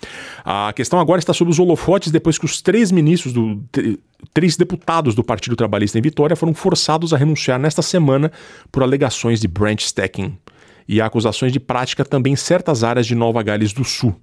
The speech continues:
O jornal Daily Telegraph afirma que um relatório de trinta e sete páginas sobre as alegações no oeste de Sydney foi entregue aos chefes do Partido Trabalhista de Nova Gales do Sul em março.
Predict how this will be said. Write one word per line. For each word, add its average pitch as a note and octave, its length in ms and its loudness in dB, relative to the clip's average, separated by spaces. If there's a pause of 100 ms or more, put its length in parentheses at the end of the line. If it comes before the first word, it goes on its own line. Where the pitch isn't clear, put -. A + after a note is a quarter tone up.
(720)
O A#2 220 4
jornal B2+ 260 2
Daily D#3 220 4
Telegraph F3 640 2 (280)
afirma D#3 360 0
que F3+ 100 -2
um E3+ 60 6
relatório D#3 420 2
de D3+ 80 2
trinta A#3 340 2
e E3+ 60 4
sete D3+ 260 0
páginas B2+ 460 0
sobre A#2+ 200 2
as A2 80 2
alegações A2+ 580 0
no G#2 80 2
oeste G2+ 240 0
de C3 60 -2
Sydney D#3 480 0 (200)
foi F3+ 220 0
entregue D#3 260 0
aos D#3+ 140 2
chefes D#3+ 440 0
do C#3+ 120 -2
Partido D3 360 -2
Trabalhista B2+ 680 0
de A2+ 140 -6
Nova C#3+ 220 2
Gales A2 260 0
do D3 100 -4
Sul - 320 -4
em F3 140 4
março. A2 600 -2